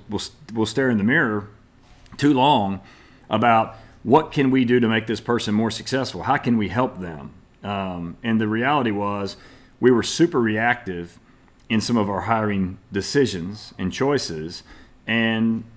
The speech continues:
you know, I mean, I think that, I think we, you know, we missed. I think it, it slowed us down. It really did. So the decision to, the unconscious decision, I should say, to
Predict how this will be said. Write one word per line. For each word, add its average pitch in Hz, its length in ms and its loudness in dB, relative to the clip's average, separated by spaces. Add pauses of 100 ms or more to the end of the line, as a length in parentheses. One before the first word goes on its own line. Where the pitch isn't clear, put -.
(160)
you 120 120 -4
know, 135 220 -2
I 117 60 -4
mean, 120 160 2
I 117 80 0
think 117 260 -2
that, 120 180 -2 (180)
I 101 80 -10
think 117 240 -6
we, 131 80 0 (260)
you 113 120 -4
know, - 20 -2
we 127 120 0
missed. 156 400 -2
I 98 80 -4
think 120 160 -2
it, 113 160 -10
it 104 100 -10
slowed 127 260 2
us 120 120 -4
down. 131 320 -6 (140)
It 104 200 -6
really 113 180 0
did. 113 200 2
So 123 100 -2
the 110 120 0
decision 135 540 0
to, 107 320 -2 (920)
the 113 140 -2
unconscious 131 600 0
decision, 92 440 -4
I 90 100 -6
should 90 180 -14
say, 95 440 -6
to 92 300 -4